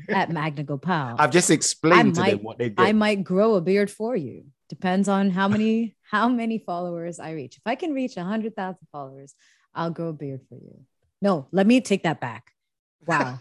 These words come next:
Speaker 1: <laughs>
Speaker 2: Let me not say that, just in case all of a sudden there's some movement.
Speaker 1: Say, save that for your OnlyFans page. <laughs>
Speaker 2: How would I save that for my OnlyFans page? I'd still have to grow it out, wouldn't I?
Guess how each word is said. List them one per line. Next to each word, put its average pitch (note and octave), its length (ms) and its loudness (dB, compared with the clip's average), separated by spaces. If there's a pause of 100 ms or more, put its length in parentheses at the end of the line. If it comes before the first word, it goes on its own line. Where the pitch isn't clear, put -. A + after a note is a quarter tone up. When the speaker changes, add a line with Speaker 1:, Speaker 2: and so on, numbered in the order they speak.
Speaker 1:
<laughs> - 120 4
Speaker 2:
Let B3+ 120 10
me A4+ 120 10
not B3 300 6
say A3+ 200 6
that, E3+ 260 0
just C4 260 2
in C4 120 2
case G#3+ 320 0 (360)
all G#3 160 4
of G3 60 -2
a G#3 60 -2
sudden F#3+ 380 -6
there's E3 220 -10
some D#3+ 240 -8 (360)
movement. F#3+ 560 2
Speaker 1:
Say, F#3+ 340 6
save E3+ 340 4
that E3 160 4
for - 60 -2
your C#3 140 8
OnlyFans B2 640 0
page. G2 400 -8 (380)
<laughs> - 360 -10
Speaker 2:
How B3 100 0
would D4 100 4
I C#4+ 80 6
save C4 240 0
that A#3 160 0
for - 60 -10
my G3 120 -4
OnlyFans F3+ 540 -8
page? B2 220 -12
I'd D#3 160 -12
still G#3 240 -4
have G#3 200 -2
to F#3+ 60 -6
grow E3+ 240 -2
it E3 80 -4
out, D3 320 -6
wouldn't D3+ 220 -10
I? G3 160 -10